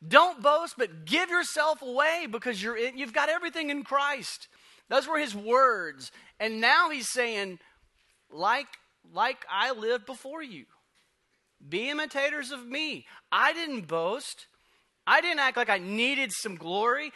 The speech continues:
I didn't act like exalt me. Don't exalt me.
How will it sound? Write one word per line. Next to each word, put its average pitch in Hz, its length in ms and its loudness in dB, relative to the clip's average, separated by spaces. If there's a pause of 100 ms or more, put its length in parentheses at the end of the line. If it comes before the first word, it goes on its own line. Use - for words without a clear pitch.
(140)
I 302 100 6
didn't 349 200 0
act 269 180 4
like 240 160 2 (240)
exalt 196 560 6
me. 269 500 -4 (640)
Don't 349 220 8
exalt 220 420 2
me. 151 400 -8